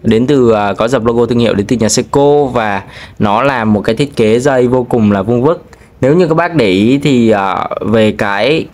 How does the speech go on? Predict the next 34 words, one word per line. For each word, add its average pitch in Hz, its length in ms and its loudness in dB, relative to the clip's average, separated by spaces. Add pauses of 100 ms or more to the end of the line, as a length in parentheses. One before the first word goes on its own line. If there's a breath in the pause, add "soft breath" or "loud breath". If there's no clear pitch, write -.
(160)
cạnh 131 220 -2
viền 117 300 2
của 95 180 0
cái, 104 360 -2
à, 156 200 -2 (420 loud breath)
cái 113 100 0
khóa 110 300 -2
này 165 120 -2
này, 113 180 -4 (360 soft breath)
nó 113 240 0
làm 113 600 0 (120)
vô 151 300 0
cùng 113 360 2
là, 98 380 -2
là 98 200 -2
đồng 107 260 0
đều 104 280 2
với 101 240 0
cái 113 120 0
bộ 135 200 -2
dây, 127 160 0 (500 loud breath)
cho 127 120 0
nên 131 220 2
là 120 200 2
nhìn 107 340 2
nó 98 160 0
nguyên 139 220 2
một 117 160 -2
khối 117 260 2
như 151 100 2
thế 135 80 2
này, 127 220 -2
nhìn 101 260 2
nó 104 460 0